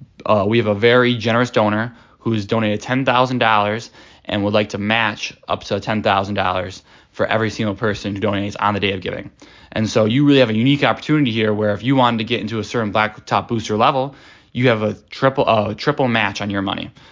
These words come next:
So I think this is a great opportunity for our supporters.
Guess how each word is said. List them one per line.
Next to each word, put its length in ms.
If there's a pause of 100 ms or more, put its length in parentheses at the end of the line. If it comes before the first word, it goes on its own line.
(140)
So 140
I 80
think 140
this 180
is 60
a 100
great 200
opportunity 380
for 180
our 100
supporters. 500